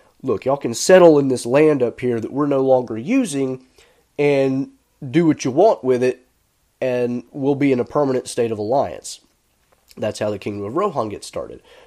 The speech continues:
Meanwhile, Isengard is still just kinda sitting over there doing nothing, but eventually, the reason this becomes important is because the Dunlendings eventually will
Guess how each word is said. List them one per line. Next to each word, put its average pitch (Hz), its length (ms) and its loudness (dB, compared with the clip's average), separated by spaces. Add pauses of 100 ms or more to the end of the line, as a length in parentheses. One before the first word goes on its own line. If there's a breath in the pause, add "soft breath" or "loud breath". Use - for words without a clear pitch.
Meanwhile, 214 420 4
Isengard 196 520 4
is 147 80 -4
still 165 200 0
just 147 180 -8
kinda 143 180 0
sitting - 320 -6
over 135 180 -2
there 120 160 -2
doing 110 320 -4
nothing, 107 440 -2 (680 soft breath)
but 156 460 2 (400)
eventually, 151 840 4
the 135 100 -2
reason 127 320 -2
this 113 120 -6
becomes 113 340 -6
important 147 480 -2
is 120 120 -6
because 120 600 -4 (180)
the 123 100 -8
Dunlendings 120 760 2
eventually 113 500 -6
will 113 400 -2